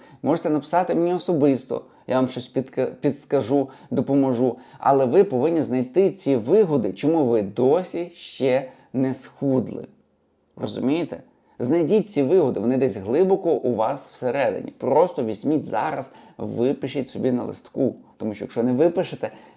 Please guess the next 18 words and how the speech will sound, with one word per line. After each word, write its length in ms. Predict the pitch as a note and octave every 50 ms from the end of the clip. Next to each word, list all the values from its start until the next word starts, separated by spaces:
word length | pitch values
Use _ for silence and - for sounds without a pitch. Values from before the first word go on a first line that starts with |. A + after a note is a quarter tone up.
| _
ваша 580 | - G#2+ B2 B2+ C#3 C#3+ - - A#2 A2 G#2+ G#2+ - - - _ _ - -
свідомість 640 | - - B2+ B2+ - C3 C#3+ D3+ D3+ B2+ - -
не 240 | - A2 A#2 B2 G#2+
зможе 400 | G2 - G#2+ B2+ D3 C3+ A#2+ A2
це 320 | - - - G#2 G#2+ A#2 - - - _ _ _ _ -
осягнути. 720 | - A#2+ A#2+ - B2 A#2 B2 A#2 A2+ G#2+ F#2 - - - _ _ _ _ _ _
Адже 340 | - - C#3+ C#3+ A2+ B2 D3+
схуднення — 800 | C#3+ - - - - A3 B3+ B3 F#3 D3 C#3+ A#2 G#2+ G2 E2+ - - - - - -
це 120 | - -
не 120 | F3+ G#3+ G3+
тільки 300 | D#3 A#3+ B3 G#3 F#3 E3+
про 200 | - - D#3+ E3+
тіло, 540 | - - - D#3 C3 A#2+ F#2 C#2+ B1+ - - - _ _ _ _ _ _ _
це 160 | - - D#3+
про 240 | C#3+ - B2+ B2 A2+
правду 880 | - - - B2+ A#2+ B2 C3+ C#3 D3+ E3 E3+ D#3+ D3 C3+ D#3 D#3 D#3+ D#3+ _ _ _ _
з 60 | - -
собою. 720 | - - - B2+ A#2+ A#2+ G#2+ A2+ A#2+ A2 G2 - - -